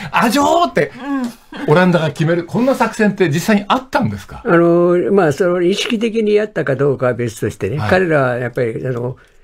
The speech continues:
Speaker 3: 実際の、まあ、体で選手っていうのはそういうのを覚えてますからね。い-、あの、入る、あの、入れるとなった時に、あの、もう一つ外した方がいいというのでずらせるわけです。
Speaker 2: うん。
Speaker 3: これずらせるというのはね、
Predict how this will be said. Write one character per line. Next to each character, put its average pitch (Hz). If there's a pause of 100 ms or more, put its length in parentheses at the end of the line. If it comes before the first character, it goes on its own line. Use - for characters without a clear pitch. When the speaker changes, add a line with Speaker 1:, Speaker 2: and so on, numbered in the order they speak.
(160)
Speaker 3:
実 139
際 156
の、 165 (480)
ま 170
あ、 -
体 220
で 220
選 131
手 156
っ -
て 156
い 131
う -
の 110
は 98
そ 156
う 147
い 147
う -
の 104
を 135
覚 156
え 147
て 156
ま 139
す -
か -
ら -
ね。 - (340)
い-、 156
あ 131
の、 131 (680)
入 147
る、 147
あ 156
の、 147 (320)
入 190
れ 208
る 190
と 147
な 139
っ 143
た 143
時 143
に、 147 (420)
あ 151
の、 123
も 180
う -
一 190
つ 180
外 160
し -
た 120
方 139
が 113
い 113
い 113
と 113 (300)
い 160
う 160
の 143
で 117
ず 123
ら 123
せ 135
る 165
わ 135
け 113
で 92
す。 -
Speaker 2:
う -
ん。 - (320)
Speaker 3:
こ 151
れ 127
ず 135
ら 139
せ 165
る 220
と 147
い 131
う -
の 104
は 104
ね、 101